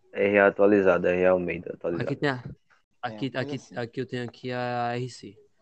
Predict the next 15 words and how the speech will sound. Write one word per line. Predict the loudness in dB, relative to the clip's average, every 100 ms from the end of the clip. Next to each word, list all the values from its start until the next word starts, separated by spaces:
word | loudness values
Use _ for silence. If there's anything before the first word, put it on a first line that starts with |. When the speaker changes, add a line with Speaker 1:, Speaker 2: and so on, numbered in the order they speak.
| _ _ -6
Speaker 2:
É | -6
que |
fala, | 0 2 2
né? | -2
Foge | -2 0 0
também | -2 -2 0
do... | -2 -2
do, | -4 -4 -6
do... | -6 -4 -4 -8 _ -8
Assim | -6 -6
que | -8
fala | -4 -2
aqui, | -2
é |
foge | -6 -2 -2 -2 -6